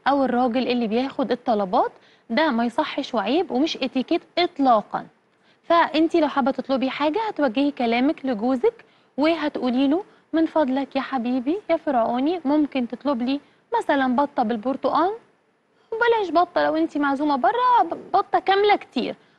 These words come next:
ممكن تطلب لي نص بطة بالبرتقال وجنبها عصير برتقال، عشان البيبي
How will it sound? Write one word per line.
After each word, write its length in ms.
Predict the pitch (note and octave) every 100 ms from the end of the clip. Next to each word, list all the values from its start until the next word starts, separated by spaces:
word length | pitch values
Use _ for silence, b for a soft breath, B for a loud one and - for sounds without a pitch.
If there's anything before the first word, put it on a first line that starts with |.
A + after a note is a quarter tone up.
| -
ممكن 420 | A4+ F#4+ F4 D4
تطلب 380 | C#4 C4+ D4+ C#4+
لي 120 | C4+
نص 340 | C#4 E4 D#4 -
بطة 360 | B3 C4+ -
بالبرتقال 760 | A#3+ C4 A3+ D4 D#4+ - G#4 A#4 - b b b
وجنبها 600 | G#4+ F4+ E4+ D#4+ F4+ E4
عصير 320 | C4 C#4+ E4+ D4
برتقال، 520 | A#3+ B3+ G#3+ - F3+ - _ _
عشان 320 | C4+ D#4 G4 F#4+
البيبي 520 | E4 F4 G4+ F#4